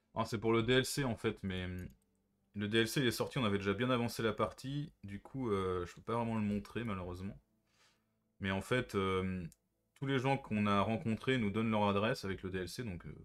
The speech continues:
vaut mieux l'avoir dès le début, bien sûr, c'est plus efficace. Et après, on peut les inviter, leur préparer à bouffer, euh, et cetera. Et s'ils sont satisfaits, on peut discuter, débloquer des secrets, euh, et recréer la loge, euh, de la Curia, euh,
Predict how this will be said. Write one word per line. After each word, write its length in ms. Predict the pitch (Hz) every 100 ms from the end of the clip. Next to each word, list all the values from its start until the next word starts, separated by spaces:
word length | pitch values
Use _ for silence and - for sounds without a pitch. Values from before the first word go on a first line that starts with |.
| -
vaut 80 | 90
mieux 140 | 98
l'avoir 280 | 95 95 92
dès 80 | 95
le 60 |
début, 340 | 90 95 104 123
bien 160 | 95
sûr, 260 | 92 - 120
c'est 220 | - 73 -
plus 100 | -
efficace. 500 | 95 - - 123 - - _ _ _ _ -
Et 60 |
après, 180 | 95 135
on 100 | 131
peut 100 | 107
les 160 | 101 104
inviter, 480 | 110 107 123 147 - _ _ _ _ _ _ _ _ -
leur 160 | 107 -
préparer 380 | 117 123 117 117
à 60 |
bouffer, 600 | 107 104 - 120 131 131
euh, 200 | 107 95
et 60 | 90
cetera. 580 | - - 92 95 120 120
Et 40 |
s'ils 140 | -
sont 140 | 101 104
satisfaits, 440 | 104 - 101 -
on 120 | 127
peut 100 | 104
discuter, 520 | 92 101 - 101 113 113
débloquer 360 | 98 95 98
des 120 | 90
secrets, 560 | 87 92 - 90 98 98
euh, 80 | 85 85 - _ _ _ _ _ _ _ _ _
et 100 | -
recréer 500 | 85 113 110 - 117
la 160 | 120 98
loge, 380 | 104 113 113 98
euh, 220 | 92 90
de 80 | 90
la 140 | 90
Curia, 640 | - 101 92 92 95 95
euh, 240 | 85 80